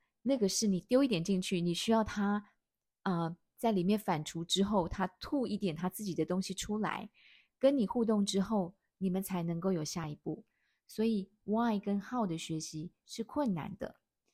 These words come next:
那必要的时候，我们真的要勇敢的去降载他们在知识，就是在 what 这件事情上的学习心力，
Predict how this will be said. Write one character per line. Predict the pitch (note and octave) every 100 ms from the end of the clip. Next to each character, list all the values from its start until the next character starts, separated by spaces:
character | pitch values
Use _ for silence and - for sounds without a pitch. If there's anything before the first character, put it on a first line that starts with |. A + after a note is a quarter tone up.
| _ _
那 | A3+ A3+ A3 - _ _ _
必 | C4+
要 | B3+
的 | A3+
时 | G3+ F3+
候， | F#3+ G3
我 | F3 D#3+
们 | D#3+
真 | - G3+ G3+
的 | G3+ E3
要 | F3 F3 D#3+ D3+ E3+ _ _ _ _
勇 | G3+ F#3
敢 | G#3+ G#3+ D#3
的 | D3+
去 | - - F#3+ E3 - _ -
降 | A3+ E3+
载 | E3 - E3+
他 | - E3
们 | E3 D#3
在 | D#3 F#3 E3 D#3 F#3 -
知 | - G3
识， | - - E3
就 | F3
是 | F3
在 | F3 F3
what | F3 G#3 - - _
这 | - F#3
件 | F#3
事 | F3 F3
情 | - E3
上 | - D#3+ D3+
的 | - - - _
学 | - -
习 | D#3 D#3
心 | D#3 E3+ D#3+
力， | E3+ -